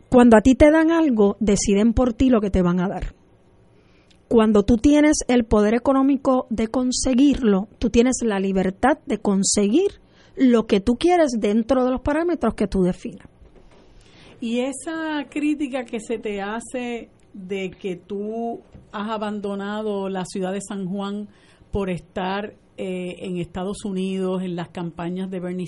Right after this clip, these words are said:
Speaker 2: Sanders o en algún otro, algunos otros asuntos que tienen que ver con los reconocimientos, ¿qué tú respondes a esas críticas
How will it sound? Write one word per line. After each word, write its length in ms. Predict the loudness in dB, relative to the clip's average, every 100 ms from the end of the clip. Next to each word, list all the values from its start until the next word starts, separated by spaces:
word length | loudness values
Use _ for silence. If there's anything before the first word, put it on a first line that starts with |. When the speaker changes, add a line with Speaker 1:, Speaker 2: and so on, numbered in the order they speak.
| -8
Speaker 2:
Sanders 600 | -6 -6 -4 -6 -6 -8
o 80 | -8
en 100 | -6
algún 280 | -6 -8
otro, 320 | -8 -8 -8 -6
algunos 480 | -4 -4 -4 -4 -4
otros 180 | -6
asuntos 400 | -6 -6 -8 -8
que 120 | -8 -8
tienen 240 | -10 -8
que 140 | -8
ver 180 | -8 -8 -12 -20 -20 -12
con 220 | -6 -4
los 160 | -4 -6
reconocimientos, 1080 | -6 -6 -6 -6 -6 -4 -4 -4 -6 -8 -10 -14 -20 -20 _ -6
¿qué 160 | -4
tú 180 | -2 -4
respondes 580 | -4 -6 -4 -6 -4 -4
a 80 | -6
esas 300 | -6 -8 -8
críticas 640 | -6 -6 -6 -8 -8 -10